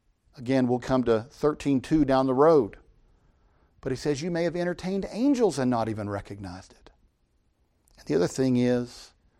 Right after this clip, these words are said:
it ought to give us confidence in this spiritual battle we're in. God has not left us alone in this battle. We are human beings.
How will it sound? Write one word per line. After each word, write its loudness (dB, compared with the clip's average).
it -4
ought -2
to -2
give -2
us -4
confidence -4
in -6
this -6
spiritual -4
battle 0
we're -8
in. -10
God 0
has -4
not -4
left -4
us -8
alone 2
in 2
this -2
battle. 0
We 6
are 8
human 0
beings. 2